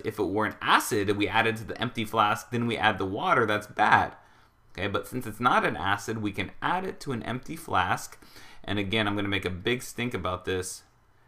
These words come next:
This is because it's not an acid.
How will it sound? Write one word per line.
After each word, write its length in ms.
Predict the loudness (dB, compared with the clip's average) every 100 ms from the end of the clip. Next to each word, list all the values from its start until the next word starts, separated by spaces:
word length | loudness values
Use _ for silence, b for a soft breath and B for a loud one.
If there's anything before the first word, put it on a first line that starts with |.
| b b
This 240 | -4 -2 2
is 460 | 2 2 -4 -10 _ _ _ _ -20 _ -18 -8
because 880 | -8 2 4 6 4 0 -6 -14 b b b b -14 -14 -14 -18 -18 -16 -16 -14 -12 b b b b -10
it's 180 | -10 -6
not 540 | 0 4 4 4 -2 -16 b b -20 -20 -20 -20 -20 -20 -20 -20 -20 -10
an 360 | -6 -6 -6 -10 -10
acid. 560 | -6 -6 -8 -14 -16